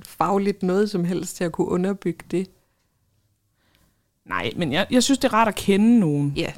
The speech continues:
Speaker 1: det er
Speaker 2: Jeg ved,
Speaker 1: rigtigt.
Speaker 2: jeg ved ikke, jeg ved ikke, hvad Mette Frederiksen har,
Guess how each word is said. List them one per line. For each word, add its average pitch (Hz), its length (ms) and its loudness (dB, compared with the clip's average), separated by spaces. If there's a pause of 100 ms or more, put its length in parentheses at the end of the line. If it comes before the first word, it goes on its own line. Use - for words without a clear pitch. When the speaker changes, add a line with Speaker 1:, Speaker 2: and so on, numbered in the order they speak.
(180)
Speaker 1:
det 220 100 6
er 202 40 8
Speaker 2:
Jeg 240 100 4
ved, 269 60 6
Speaker 1:
rigtigt. 226 160 2
Speaker 2:
jeg 254 120 4
ved 285 180 4
ikke, 247 200 0
jeg 254 100 2
ved 285 120 0
ikke, 226 160 -2
hvad 208 100 0
Mette 175 220 2
Frederiksen 165 520 -4 (200)
har, - 340 -8